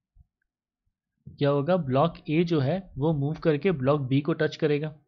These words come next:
और फिर क्या करेंगे, यहाँ से ऐसे करके धीरे धीरे करके जब ऐसे करके बढ़ाएंगे, ठीक है, तो क्या हो जाएगा, तुम्हारा forty newton में just इसको touch कर रहा है और फिर इसका limiting value twenty newton है,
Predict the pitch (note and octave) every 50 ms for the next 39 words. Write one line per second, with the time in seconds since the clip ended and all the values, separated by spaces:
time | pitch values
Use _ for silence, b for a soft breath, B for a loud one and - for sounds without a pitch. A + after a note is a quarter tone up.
0 | _ _ B B B B B B B B B B B B B C#3 D3 C#3+ - F3+
1 | F3+ F3 F3+ F3+ E3+ F3+ F3+ F3+ F3+ F#3+ G3+ F#3+ D#3 C3 B2+ B2+ C#3+ D#3+ D#3+ E3+
2 | D#3+ D#3 F3 E3 E3 D#3+ D#3+ E3+ D#3 C3 B2+ C#3+ D3+ D#3 D#3+ E3 D#3+ D#3 D#3 E3
3 | D#3 D#3+ D3+ D3 C#3 D3+ D#3 D#3 E3 D3 C3 A#2 A2+ B2 B2+ C3 C3 C#3 E3+ F3
4 | - B B B B B B B B - C3 C3+ C3+ F#3 G3+ G#3 - - - -
5 | - D3 C#3 F3 F3+ F3+ E3+ D#3 C#3 C3 B2+ B2+ C3+ C3 C3 C3+ C3+ C3+ - C3+
6 | B2+ B2 - F3 E3 D#3+ E3 D#3+ E3 E3+ E3+ F3 F3 E3 D#3 D#3+ C#3+ D3 D3 -
7 | - D#3+ - - E3+ E3 E3 D#3+ D#3+ - - E3 D#3 D3+ D#3+ E3 D#3+ B B B
8 | B B B B B C#3+ C#3+ D#3 D3 - F3+ F3+ F#3 F#3 - D3+ C3+ - - -
9 | G3+ F#3+ F3+ F3 F3 F3 F#3 G3 F#3 F3+ F3+ F3 F#3 F#3 F3+ D#3 C3+ C3 C3 C#3
10 | D3+ D3+ D3 C#3+ C#3 D3+ D3 C#3 C3+ D3+